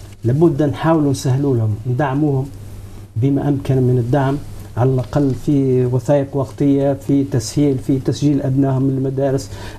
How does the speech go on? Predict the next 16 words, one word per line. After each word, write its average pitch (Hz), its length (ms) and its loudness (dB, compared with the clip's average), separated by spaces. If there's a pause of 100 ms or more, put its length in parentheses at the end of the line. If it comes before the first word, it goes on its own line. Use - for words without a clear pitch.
إلى 139 200 2
غير 131 260 2
ذلك. 117 420 -2 (520)
اثنين، 170 320 0 (240)
نقولوا 147 220 0
راهو 151 180 2 (1120)
تونس 156 280 2
خسرت - 500 -2 (720)
من 110 140 2
ناحية، 131 360 0 (120)
من 139 120 2
ناحية 151 300 0
أخرى، 135 240 0
من 123 140 2
ناحية - 220 0
اقتصادية. 143 420 0